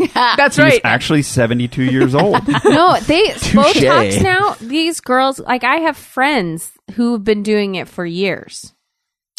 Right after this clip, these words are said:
Speaker 3: That
Speaker 4: Yeah.
Speaker 3: means they started
Speaker 4: Well,
Speaker 3: in their mid-twenties.
Speaker 4: so the gals
Speaker 3: Yes.
Speaker 4: on Vanderpump, they do it, and they say it's to help prevent the, the, why do it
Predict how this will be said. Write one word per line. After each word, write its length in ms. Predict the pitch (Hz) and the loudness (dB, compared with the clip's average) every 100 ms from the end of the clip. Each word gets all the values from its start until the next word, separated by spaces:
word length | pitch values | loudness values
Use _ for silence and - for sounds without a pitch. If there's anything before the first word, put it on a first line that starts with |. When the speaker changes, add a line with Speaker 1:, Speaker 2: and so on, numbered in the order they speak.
| - | -10
Speaker 3:
That 200 | 98 220 | -2 2
Speaker 4:
Yeah. 120 | 175 - | 2 2
Speaker 3:
means 120 | 101 | 2
they 120 | 180 | 0
started 520 | - 269 254 240 226 | 0 0 2 2 4
Speaker 4:
Well, 120 | 143 | 4
Speaker 3:
in 200 | 143 220 | 4 2
their 160 | 214 202 | 2 2
mid-twenties. 600 | 202 202 190 - 214 190 | 2 2 0 -2 -2 2
Speaker 4:
so 340 | 175 143 143 131 | 2 4 4 4
the 100 | 127 | 2
gals 420 | 143 143 165 143 | 2 4 4 4
Speaker 3:
Yes. 60 | 139 | 2
Speaker 4:
on 100 | 120 | 2
Vanderpump, 640 | 139 147 143 139 113 - _ - | 0 0 0 0 -2 -4 _ -8
they 420 | 107 131 151 147 | -2 0 2 0
do 260 | 113 120 110 | 0 2 2
it, 160 | 104 | 0
and 100 | 101 | -2
they 120 | 113 | -2
say 240 | 110 113 104 | 0 0 -2
it's 220 | 90 - | -4 -6
to 160 | 117 107 | -6 -4
help 460 | 107 110 104 - - _ _ _ | -2 2 0 -2 -14 _ _ _
prevent 800 | 127 95 92 147 139 - - - _ | -4 -4 -2 -2 -2 -8 -18 -20 _
the, 260 | 104 107 101 | -12 -10 -8
the, 320 | 101 104 117 | -10 -4 -2
why 240 | 98 123 139 | 0 0 2
do 180 | 147 | 2
it 100 | 127 | 2